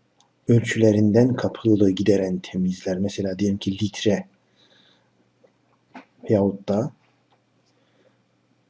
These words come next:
e, buna benzer şeyler yani. Bunlardan kapalılığı giderenler. Alan ölçülerinden mesela metrekare, metreküp gibi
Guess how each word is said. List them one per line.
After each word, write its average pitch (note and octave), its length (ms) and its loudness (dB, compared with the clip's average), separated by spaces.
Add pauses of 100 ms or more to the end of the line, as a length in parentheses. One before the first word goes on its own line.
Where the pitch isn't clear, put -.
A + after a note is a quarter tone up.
(680)
e, G#2+ 40 -10 (180)
buna A#2+ 320 4
benzer G2+ 320 2
şeyler G2 400 -4
yani. F2+ 300 -4 (1700)
Bunlardan A2 460 4
kapalılığı F#2 440 -4
giderenler. F2+ 600 -4 (480)
Alan B2 400 6
ölçülerinden G2 640 0
mesela G2+ 280 0
metrekare, F#2+ 760 -2 (500)
metreküp G#2+ 560 -6
gibi G#2 320 -2